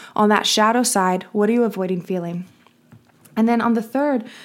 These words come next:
the third thing, third element I wanna speak into is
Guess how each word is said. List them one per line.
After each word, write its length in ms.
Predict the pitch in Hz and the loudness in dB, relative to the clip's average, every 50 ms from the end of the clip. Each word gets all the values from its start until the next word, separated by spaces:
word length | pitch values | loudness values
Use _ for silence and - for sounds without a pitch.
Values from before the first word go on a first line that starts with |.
| - - | -12 -6
the 100 | - 240 | -6 -6
third 300 | 226 - 254 262 269 254 | -2 0 0 0 0 -2
thing, 360 | 254 - 233 220 196 202 196 | -4 -4 -2 -2 0 0 -2
third 280 | 196 - 214 214 214 - | -2 -2 -2 -2 -2 -2
element 380 | - 208 202 208 202 196 190 190 | -2 0 0 0 0 0 0 0
I 60 | 190 | 0
wanna 200 | 185 190 190 190 | 0 -2 -2 -4
speak 320 | 180 - - 196 185 - 196 | -4 -6 -6 -8 -4 -2 -2
into 420 | 202 202 196 - 202 190 180 - - | -2 -2 0 0 -2 -2 -2 -2 -4
is 340 | 202 196 190 185 - - | -2 -2 -2 -4 -6 -8